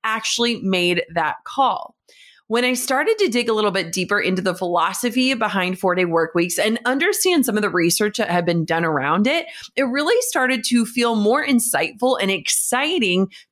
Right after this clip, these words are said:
to actually informally make that change. Now, as it turns out, the five-day work week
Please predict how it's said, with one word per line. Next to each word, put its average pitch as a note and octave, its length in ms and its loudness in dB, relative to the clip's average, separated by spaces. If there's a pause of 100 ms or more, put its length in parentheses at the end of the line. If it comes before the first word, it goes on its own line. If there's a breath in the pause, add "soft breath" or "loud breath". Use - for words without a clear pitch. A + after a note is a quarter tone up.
to A#3+ 280 0
actually A#3 500 -2
informally F#3+ 640 0
make D#3+ 360 -2
that D3+ 180 -2
change. - 560 -6 (400 loud breath)
Now, A#3+ 180 0
as C#4 220 -2
it G#4 100 0
turns D4+ 220 2
out, F#3 200 0
the A3 100 0
five-day E4+ 420 0
work F3+ 340 0
week A3+ 220 0